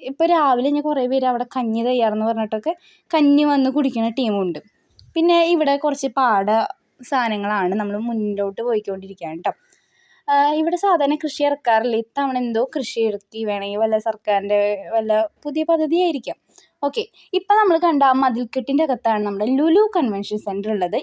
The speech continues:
ഇപ്പുറത്ത് കാണുന്ന വലിയ ബിൽഡിംഗ് ആണ് നമ്മുടെ ഹയാത്ത് എന്ന് പറയുന്ന ഒരു വലിയ ഇതാണ്, മീൻസ് ഓഡിറ്റോറിയം.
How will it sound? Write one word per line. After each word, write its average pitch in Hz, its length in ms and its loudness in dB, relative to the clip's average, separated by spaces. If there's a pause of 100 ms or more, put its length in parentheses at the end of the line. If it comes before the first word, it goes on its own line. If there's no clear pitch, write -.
ഇപ്പുറത്ത് 330 320 -2
കാണുന്ന 240 260 2
വലിയ 226 320 0
ബിൽഡിംഗ് 208 360 -2
ആണ് 190 140 -4
നമ്മുടെ 190 240 -2 (380)
ഹയാത്ത് 311 720 0
എന്ന് 302 220 -2
പറയുന്ന 226 320 -2 (160)
ഒരു 233 160 -4 (160)
വലിയ 220 340 -2 (220)
ഇതാണ്, 190 280 -4 (520)
മീൻസ് 330 260 -2 (140)
ഓഡിറ്റോറിയം. 269 680 -2